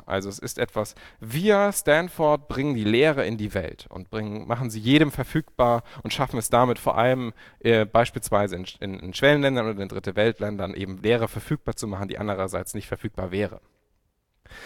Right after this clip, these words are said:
Was sie gemacht haben, ist, sie sorgten für einen weiteren technischen Wandel. Sie benutzten ihre Technologie, die sie haben, um Kurse jetzt nicht nur anzubieten, sondern auch noch zu ter-, zertifizieren. Man konnte jetzt online Tests ausfüllen und wenn ein Test erfolgreich gewesen ist, bekam man am Ende des Tages ein Zertifikat.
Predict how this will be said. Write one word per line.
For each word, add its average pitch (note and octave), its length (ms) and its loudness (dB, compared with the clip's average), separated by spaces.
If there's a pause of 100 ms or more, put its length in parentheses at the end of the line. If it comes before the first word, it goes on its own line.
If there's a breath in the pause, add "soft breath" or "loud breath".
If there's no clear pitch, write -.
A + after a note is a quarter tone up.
(140 loud breath)
Was B2 140 4
sie A#2+ 60 -8
gemacht B2 400 0
haben, A3 220 2
ist, G#3 140 -4
sie D#3 80 -4
sorgten B2+ 360 0
für A#2 180 0
einen G2 180 0
weiteren F#3 360 0
technischen G3+ 460 -6
Wandel. G#3+ 380 0 (580 loud breath)
Sie C#3+ 380 2 (120)
benutzten D#3+ 560 0
ihre D#3 200 -2
Technologie, B2 440 -6
die A#2 140 -2
sie G#2+ 140 -2
haben, C3+ 360 4
um C#3 340 -4 (160)
Kurse F3+ 300 4
jetzt C#3 220 0
nicht - 180 -2
nur A#2 180 -2
anzubieten, G#3 560 -4
sondern D3+ 240 2
auch C3 120 -4
noch C#3 120 -6
zu - 140 -8
ter-, B2+ 220 -4
zertifizieren. B2 720 -2
Man E2+ 140 -10
konnte C#3+ 240 -2
jetzt A#2+ 220 -2
online C#3+ 580 2
Tests - 340 -6
ausfüllen F3+ 600 0
und D3 80 -4
wenn C3+ 120 2
ein B2 120 -2
Test B2 240 -4
erfolgreich D3+ 400 -2
gewesen A#2+ 280 -4
ist, G#2+ 100 -8
bekam G#2 240 -6
man G2+ 100 -4
am G2 80 -10
Ende A2+ 180 -4
des G2+ 140 -8
Tages F#2+ 260 -4
ein F2 100 -10
Zertifikat. - 760 -12